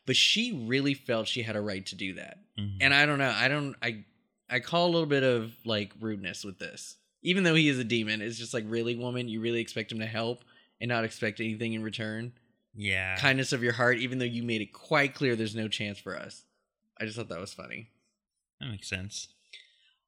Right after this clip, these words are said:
Speaker 1: Uh, so Cole says that, uh, warlocks don't have the power to cloak themselves from good. So he thinks whoever took Prue is working with an upper level, uh,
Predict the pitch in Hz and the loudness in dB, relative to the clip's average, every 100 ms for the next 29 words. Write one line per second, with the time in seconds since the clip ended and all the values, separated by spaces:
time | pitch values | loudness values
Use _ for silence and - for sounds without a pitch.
0 | _ _ _ - 120 120 143 - 135 143 | _ _ _ -2 -2 0 0 0 0 0
1 | - 120 113 107 107 101 - 104 98 98 | 2 2 2 0 0 0 0 -2 0 -2
2 | 98 113 113 101 101 - 123 101 101 98 | 0 0 2 0 -4 -8 -8 -6 -6 -6
3 | - 107 101 98 - - - 117 131 - | -8 -6 -4 -6 -10 -14 -4 -2 -2 -4
4 | 107 - 98 85 98 - 117 120 123 107 | -6 -4 -6 -6 -8 -6 -2 0 0 -2
5 | 104 107 69 - - _ - - - 135 | -2 -2 -4 -8 -14 _ -20 -10 -2 0
6 | 135 123 139 147 170 - - 131 - 120 | 0 -2 -2 0 0 -4 -6 -6 -4 -4
7 | 113 107 - 123 120 - 107 104 92 98 | -4 -4 -4 -6 -8 -10 -6 -6 -6 -6
8 | 104 104 110 101 98 104 - - 196 123 | -4 -4 -4 -6 -6 -10 -4 -4 -2 -2
9 | 107 98 98 - _ 107 101 101 | -2 -2 -8 -10 _ -8 -4 -6